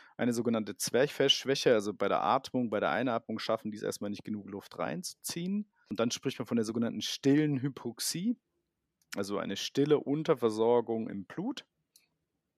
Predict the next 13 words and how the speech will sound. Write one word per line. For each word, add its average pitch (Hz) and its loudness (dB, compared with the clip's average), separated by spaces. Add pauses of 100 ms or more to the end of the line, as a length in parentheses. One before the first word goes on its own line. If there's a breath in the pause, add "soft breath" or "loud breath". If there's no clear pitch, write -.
(120)
Das - -12
hat 123 -2
der, 110 -8
äh, 110 -12
Professor 104 -8 (120)
Plesch, 127 0
heißt 92 -2
der, 98 -6
glaub - -8
ich, - -16
hat - -8
da 90 -4
so 85 -14